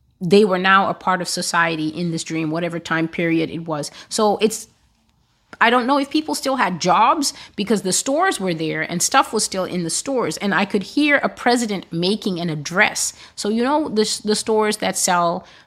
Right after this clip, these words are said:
T Vs, how they, all the T Vs will be in the window and they will be, you know,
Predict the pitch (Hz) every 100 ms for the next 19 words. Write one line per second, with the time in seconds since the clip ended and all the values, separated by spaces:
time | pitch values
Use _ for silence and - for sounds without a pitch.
0 | _ - 240 214 196 202 196 - - -
1 | 190 190 190 180 - _ 185 208 208 -
2 | 214 185 185 175 170 180 175 170 165 180
3 | 175 160 156 156 170 165 160 165 160 156
4 | - - _ _ _ 190 170 151 -